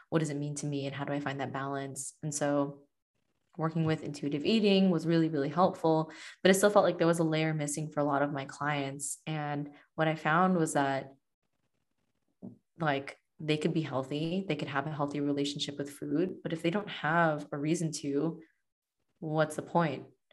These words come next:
That, or some of these people have made their relationship with food, their exercise, their obsessions, their entire lives. And as soon as they break out of that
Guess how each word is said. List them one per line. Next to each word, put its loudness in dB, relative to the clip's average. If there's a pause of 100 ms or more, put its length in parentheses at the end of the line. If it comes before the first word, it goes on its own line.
(320)
That, 6
or 6 (1200)
some 0
of 4
these 2
people -2
have -6
made -2 (160)
their 0
relationship 0
with -2
food, 2 (140)
their 0
exercise, -2
their -2
obsessions, -4 (380)
their 6
entire 0
lives. 0
And -2
as -2
soon 2
as -2
they 2
break 2
out 0
of 2
that 0